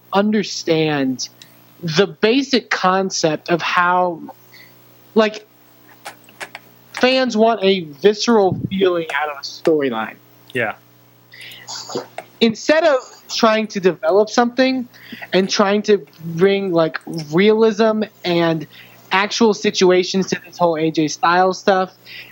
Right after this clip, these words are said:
Speaker 1: and make, and making actual s-, like, stuff that the fans have been vocalizing to Dixie Carter ab-, about this storyline, they're just basically making A J a copy of C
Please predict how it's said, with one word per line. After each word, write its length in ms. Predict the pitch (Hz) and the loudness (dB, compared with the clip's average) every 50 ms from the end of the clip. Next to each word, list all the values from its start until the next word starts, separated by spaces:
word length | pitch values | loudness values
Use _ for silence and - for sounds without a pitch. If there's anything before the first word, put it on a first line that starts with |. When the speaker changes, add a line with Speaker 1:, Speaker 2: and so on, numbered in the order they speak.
| - _ - | -12 _ -2
Speaker 1:
and 280 | 170 175 175 170 175 | 0 2 2 2 2
make, 240 | 190 196 202 196 - - - | 2 2 2 0 -4 -4 0
and 180 | 196 196 190 190 | 0 2 2 2
making 420 | 202 208 208 - 208 196 180 - - _ - - | 2 2 2 2 0 0 -2 -4 -10 _ -8 -4
actual 440 | 165 170 185 185 - - 214 202 196 | -2 -2 -2 -2 0 2 2 2 2
s-, 280 | 185 - - - - - - | 0 -4 -8 -12 -10 -4 -2
like, 220 | 180 165 156 - - _ _ _ _ _ - | -2 -2 -2 -4 -10 _ _ _ _ _ -8
stuff 440 | - - - - 220 208 214 214 - | -8 -6 0 0 0 0 0 0 0
that 200 | 208 190 190 - | 0 0 0 -2
the 80 | 185 175 | -2 -2
fans 540 | - _ - - 196 190 190 196 196 190 - | -2 _ -2 0 0 0 0 -2 -2 0 -2
have 100 | 190 175 | -2 0
been 200 | 175 175 165 143 | 0 -2 -2 -2
vocalizing 760 | - 156 160 160 - 190 180 185 175 180 180 170 185 185 180 | 0 0 0 0 0 0 2 2 2 2 0 0 -2 -4 -4
to 100 | - 180 | -4 -4
Dixie 340 | 165 - 180 180 - - 185 | 0 0 0 0 0 -6 -4
Carter 400 | 170 - 175 170 175 180 185 180 | 0 0 2 2 2 0 -2 -2
ab-, 160 | 175 175 - | -4 -4 -6
about 480 | 156 170 170 170 185 170 185 175 180 180 | -6 -4 -2 0 2 2 2 0 0 -2
this 200 | 190 185 - - | -2 -4 -4 -2
storyline, 580 | - 190 190 196 202 196 196 196 196 208 208 208 _ _ - - - - - - - - | 0 0 2 2 2 2 2 2 0 0 -2 -4 _ _ -20 -20 -20 -20 -20 -18 -8 -2
they're 240 | 156 180 202 214 208 | 0 2 2 2 2
just 220 | 196 202 180 160 151 - - | 0 -4 -8 -8 -12 -10 -4
basically 480 | 190 208 220 214 - 240 202 220 214 208 | 0 0 0 2 0 0 2 2 2 2
making 380 | 202 202 190 190 190 190 175 170 | 2 0 0 -2 -4 -6 -2 -2
A 100 | 175 170 | -2 0
J 160 | 175 170 165 | 0 0 0
a 60 | 151 | 0
copy 440 | - - - 175 160 156 - 151 147 | -2 -2 0 0 0 0 -4 -6 -6
of 80 | 143 | -6
C 160 | - - - | -8 -10 -10